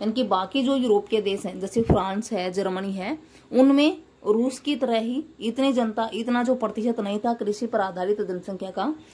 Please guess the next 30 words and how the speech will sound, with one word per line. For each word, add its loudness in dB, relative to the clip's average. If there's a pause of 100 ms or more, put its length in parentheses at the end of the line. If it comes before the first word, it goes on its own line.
(160)
क्योंकि 2
रूस 4
में 6
पचासी -2
प्रतिशत -4
जनसंख्या 0
कृषि -2
पर -2
आधारित -4
थी। -4
बाकी 0
देशों 2
में 0 (320)
इतना 4
जो 6
प्रतिशत -2
नहीं -2
है -2
कि -4
इतनी 0
जनसंख्या -4
है, -6
इतने -2
परसेंट -4
जो -4
जनसंख्या -6
है -6
वो -4
कृषि -6
है, 0